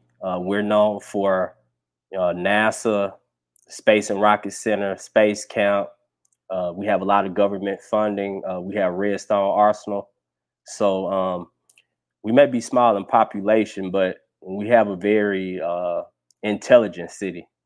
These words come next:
Uh, that's the best way I can describe it. Um, recently, I wanna say over the last two years, uh, population-wise, we have been, have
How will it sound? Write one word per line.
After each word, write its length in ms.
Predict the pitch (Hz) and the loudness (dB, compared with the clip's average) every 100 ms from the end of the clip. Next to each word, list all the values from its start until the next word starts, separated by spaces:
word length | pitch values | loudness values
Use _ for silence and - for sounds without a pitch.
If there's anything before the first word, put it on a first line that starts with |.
| _ | _
Uh, 120 | 90 | -4
that's 240 | 92 101 - | -2 -2 -4
the 140 | 98 - | -8 -4
best 300 | 101 98 107 | -2 -2 0
way 160 | 101 | 2
I 80 | 95 | 2
can 140 | - | -2
describe 540 | 87 - - 196 90 80 | -10 -6 -2 0 0 -4
it. 120 | 78 _ _ _ _ _ _ - | -14 _ _ _ _ _ _ -2
Um, 460 | 92 90 87 82 - _ _ _ _ _ | 2 4 2 -2 -12 _ _ _ _ _
recently, 720 | 98 117 131 117 104 95 95 | 2 4 4 0 -2 -4 -6
I 120 | 92 98 | -6 -2
wanna 220 | 104 101 | -2 -2
say 240 | - 104 | 0 0
over 140 | 98 98 | 0 -4
the 100 | 95 | -2
last 340 | 98 95 - | 0 0 -2
two 100 | 104 | -6
years, 600 | 98 110 110 95 95 - _ _ _ _ _ | -2 -2 0 -2 -6 -14 _ _ _ _ _
uh, 100 | 92 | -6
population-wise, 1080 | 90 110 98 95 107 110 - 95 95 92 90 | 2 2 2 0 2 0 -2 -2 0 -2 -4
we 120 | 98 | -8
have 200 | 98 92 _ | -8 -8 _
been, 260 | 90 95 92 - - | -8 -6 -8 -10 -2
have 220 | 104 | -2